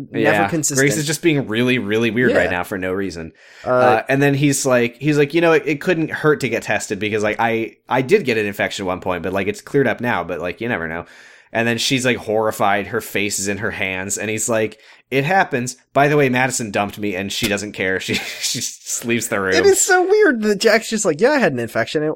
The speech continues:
Speaker 2: it went away fine. I'm just glad I got tested. You should get tested too." And then the show's like, "That's wrong."
Speaker 1: "By the way, Madison dumped me." And then, yeah, Grace leaves and J-, uh, Jack's like, "Just so you know, Grant, I used a condom and I'm sure it's
Speaker 2: Grant,
Speaker 1: fine."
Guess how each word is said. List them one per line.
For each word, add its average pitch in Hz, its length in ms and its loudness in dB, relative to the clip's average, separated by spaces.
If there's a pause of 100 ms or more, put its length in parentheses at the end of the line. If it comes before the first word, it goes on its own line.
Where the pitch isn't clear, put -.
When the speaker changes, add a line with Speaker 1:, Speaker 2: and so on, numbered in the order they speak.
(100)
Speaker 2:
it 151 120 -2
went 156 160 0
away 165 160 2
fine. 165 320 0
I'm 104 100 -10
just - 160 -10
glad 113 220 0
I 135 40 2
got 151 140 2
tested. 202 380 0
You 147 100 0
should 170 140 -2
get 123 140 -2
tested 170 340 -2
too." 135 300 2 (360)
And 156 180 2
then 156 200 6
the 151 100 4
show's 156 260 2
like, 110 140 -10 (100)
"That's - 520 0 (680)
wrong." 123 920 0 (160)
Speaker 1:
"By 143 140 4
the 147 60 4
way, 127 140 4
Madison 135 440 0
dumped 113 360 -2
me." 110 200 -4 (260)
And 123 120 2
then, 120 140 2
yeah, 92 240 0
Grace 127 260 2
leaves 123 320 2
and 110 160 -4
J-, 107 120 -2
uh, 113 200 2
Jack's 120 320 0
like, 101 200 -4 (180)
"Just 254 180 0
so - 80 0
you 131 120 2
know, 143 160 4
Grant, 101 240 -2
I 110 60 0
used 175 260 0
a - 20 -2
condom 113 400 -2
and 92 80 -2
I'm 104 120 -2
sure 139 220 0
it's 110 140 -4
Speaker 2:
Grant, 120 400 4
Speaker 1:
fine." - 60 -12